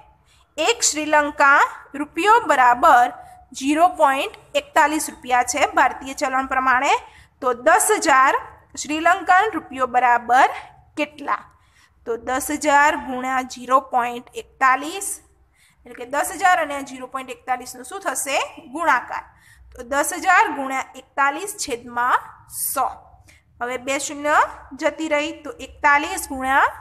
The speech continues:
સો, એનો ગુણાકાર શું થશે? ચાર હજાર સો, એટલે કે એકતાલીસો રૂપિયા. તો આમાં સૌથી વધારે કોને મળે છે?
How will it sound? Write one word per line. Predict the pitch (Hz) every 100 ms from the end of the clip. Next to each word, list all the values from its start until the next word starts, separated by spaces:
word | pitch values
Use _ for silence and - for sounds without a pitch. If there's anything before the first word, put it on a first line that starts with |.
| - -
સો, | - - 262 220 - - _ -
એનો | 269
ગુણાકાર | 294 302 302 294 302
શું | 302 311
થશે? | 269 277 277 349 - _ _ _ _
ચાર | 294 262 269
હજાર | 247 277 254 294 427 - - - _ _ _ _ -
સો, | - - 294 220 -
એટલે | 233 233
કે | 254
એકતાલીસો | 233 240 - - 277 277 - - 247 359 - - -
રૂપિયા. | 269 269 233 208 - _ _ _ _ -
તો |
આમાં | 302 302 311
સૌથી | - 269 247 - 392
વધારે | 427 349 285 277
કોને | 285 285 302 427
મળે | 320 285 277
છે? | 277 277